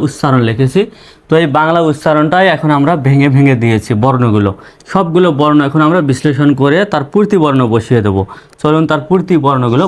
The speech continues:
বসিয়ে দেওয়া যাক। প্রথমে দেখুন লেখা আছে ফ, ফর জন্য আমাদের পিএইচ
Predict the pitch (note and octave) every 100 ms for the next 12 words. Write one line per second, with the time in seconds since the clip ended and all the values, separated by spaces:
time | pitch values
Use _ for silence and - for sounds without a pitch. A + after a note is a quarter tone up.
0 | D3+ C3 C3 A2+ G#2 G2+ G#2 - - -
1 | _ - - _ E3+ E3+ F#3+ F3+ F3+ F#3
2 | E3+ D3 D#3+ D#3+ - F#3+ - D#3 A2+ F#2+
3 | - _ _ - D#3+ D#3+ E3+ E3+ F#3 G3+
4 | C#3+ C#3 C#3 C#3 - F#3+ F3+ C#3+ C#3+